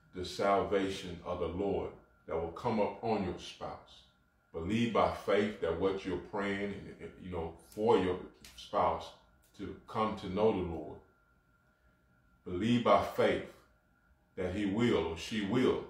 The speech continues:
come to the knowledge of the truth and receive Jesus Christ as their personal Lord and Savior. Because like I, I, I told you earlier, said it earlier, we know some si-, some people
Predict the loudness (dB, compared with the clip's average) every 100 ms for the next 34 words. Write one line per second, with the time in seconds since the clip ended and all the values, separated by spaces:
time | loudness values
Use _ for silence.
0 | -8 -4 -4 -4 -12 _ _ _ _ _
1 | -8 -4 0 0 0 -6 -14 -12 -8 -8
2 | -6 -6 -6 -8 -20 _ -10 -8 -8 -4
3 | -2 -4 -6 -8 -8 -12 -2 0 2 0
4 | -6 -6 -6 -8 -6 -4 -4 -6 -8 -6
5 | -4 -2 -4 -8 -14 -12 -4 0 0 -2
6 | -8 -18 _ _ _ -12 -8 -6 -2 -2
7 | 0 -2 -2 -2 -2 -2 -10 -4 0 2
8 | 0 0 4 4 4 0 -2 0 2 4
9 | 2 2 -4 -12 -20 _ -2 0 2 6
10 | 6 4 -2 -8 -8 -10 -10 -10 -10 -4
11 | -4 -2 -4 -6